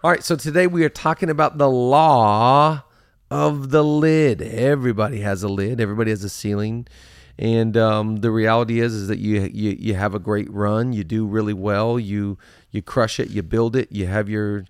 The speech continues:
your, your stretch, and then, and then this, the, the thing slows down, <laughs>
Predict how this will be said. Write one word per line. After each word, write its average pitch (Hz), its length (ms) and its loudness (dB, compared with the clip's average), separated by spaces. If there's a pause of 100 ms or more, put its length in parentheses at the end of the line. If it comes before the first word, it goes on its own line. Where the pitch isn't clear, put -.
(420)
your, 101 320 -6
your 107 160 -6
stretch, 120 500 -2
and 107 120 -2
then, 120 300 -2
and 113 200 -4
then 123 320 -4
this, 117 380 -10 (760)
the, 113 180 -8
the 117 220 -4
thing 127 200 0
slows 131 360 2
down, 135 480 2
<laughs> - 40 -20